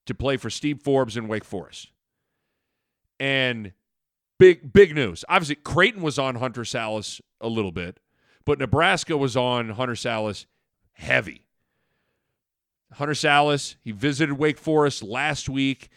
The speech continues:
He visited Nebraska over the weekend during the spring game, and he was, he was with Bryce McGowens. He was on the sidelines for the spring game.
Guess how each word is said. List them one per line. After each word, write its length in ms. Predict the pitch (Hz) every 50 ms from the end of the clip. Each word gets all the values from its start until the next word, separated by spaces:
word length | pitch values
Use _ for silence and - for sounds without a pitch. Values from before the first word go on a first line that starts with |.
| _ _
He 120 | - 120
visited 460 | 107 113 147 139 113 127 139 135 135
Nebraska 840 | 123 123 113 90 - - 117 131 147 151 147 - - - 160 151 147 -
over 220 | 139 139 131 139
the 80 | 143 139
weekend 420 | 127 139 139 131 - 147 139 127
during 200 | 110 131 135 135
the 80 | 135 127
spring 400 | - - - 135 139 135 131 127
game, 500 | 127 127 127 127 127 127 123 120 120 - _ _ _ _ _ _ _ _ -
and 340 | 139 135 127 123 120 113 107
he 120 | 113 131
was, 220 | 127 120 104 98 -
he 100 | 120 120
was 160 | 120 113 98
with 160 | 135 139 -
Bryce 340 | - 127 120 139 156 139 -
McGowens. 600 | 139 143 110 123 131 135 139 139 135 135 127 117
He 80 | 107 113
was 140 | 98 92
on 180 | 113 120 139 147
the 80 | 139 135
sidelines 640 | - - 147 135 139 135 135 135 135 135 131 123
for 100 | - 131
the 80 | 117 117
spring 320 | - - - 143 135 127
game. 440 | 120 127 127 127 127 123 120 120